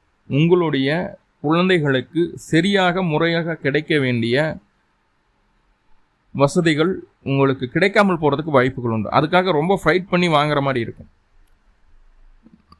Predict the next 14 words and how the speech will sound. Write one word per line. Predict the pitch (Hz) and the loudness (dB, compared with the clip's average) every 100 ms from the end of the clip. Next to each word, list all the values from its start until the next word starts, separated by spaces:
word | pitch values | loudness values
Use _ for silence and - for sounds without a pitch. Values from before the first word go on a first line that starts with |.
| _ _ _ _ _ _ _ _ _ _ _ _ _ - - _ _ - | _ _ _ _ _ _ _ _ _ _ _ _ _ -20 -20 _ _ 2
நண்பர்கள் | 156 202 220 202 185 | 4 6 2 2 0
மூலமா | 175 190 175 | 0 0 0
ஆதாயம் | 156 190 190 170 | 0 0 -2 -2
கிடைக்கிற | 147 160 165 | -4 -2 -2
மாதிரி | 170 160 | 0 0
இருக்கும், | 160 180 | 0 0
ஆனா | 170 | 0
அவங்க | 147 147 | 0 0
நம்ம | 139 139 | -2 -2
தலைமையில | 139 139 165 160 | 0 0 2 0
ஏறி | 147 147 | 0 0
உட்காந்துட்டு | 135 139 151 143 | 0 0 0 -2
நம்மளை | 127 123 | 0 -2
கொஞ்சம் | 120 120 113 98 | -2 -4 -4 -8